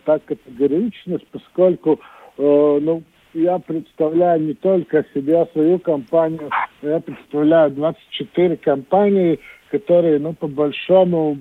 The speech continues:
ну, все большие компании, э, Латвии. Так что я бы не был так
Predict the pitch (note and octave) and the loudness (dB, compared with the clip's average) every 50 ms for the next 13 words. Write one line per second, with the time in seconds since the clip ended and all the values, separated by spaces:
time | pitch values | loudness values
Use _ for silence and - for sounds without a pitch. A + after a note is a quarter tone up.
0 | B2 - - D3+ D3 B2+ - - - F3+ F#3 E3+ C3+ A#2 A2 A2+ A2+ - A#2+ A2+ | -10 -14 -12 -12 -12 -10 -14 -6 0 2 2 2 0 -2 -8 -12 -16 -16 -16 -12
1 | A2 C3 B2 - - - D#3+ E3 D#3 C#3 - - C3 B2 A#2+ - - D3 D3+ D3+ | -10 -10 -10 -10 -4 -2 0 0 0 0 0 -2 -4 -4 -4 0 0 2 2 2
2 | D3 C#3+ C3+ C3+ C3+ C3+ C3+ C3+ C3+ C#3 C3+ C3+ - - - - - - - B2+ | 0 -2 0 2 4 4 4 4 4 2 0 -2 -6 -14 -20 -20 -20 -20 -8 -4
3 | C3 C3+ C#3 E3 F#3 F3+ - _ C3 B2 A2+ G#2 - C3+ - - - D3 C#3 - | -2 -2 0 2 0 0 0 _ -8 -10 -10 -10 -12 -14 -14 -10 -10 -10 -10 -10
4 | _ _ _ _ - C3+ E3 F3+ G3 F#3 F#3 F3 - _ _ _ _ _ D#3+ D#3+ | _ _ _ _ -4 -2 0 0 2 0 0 -2 -4 _ _ _ _ _ -2 0
5 | F#3+ G3+ G3 E3 D#3 C3+ B2 - - - D#3+ D#3 C#3 | 2 2 2 2 0 -2 -2 -4 -4 -2 -2 -2 -2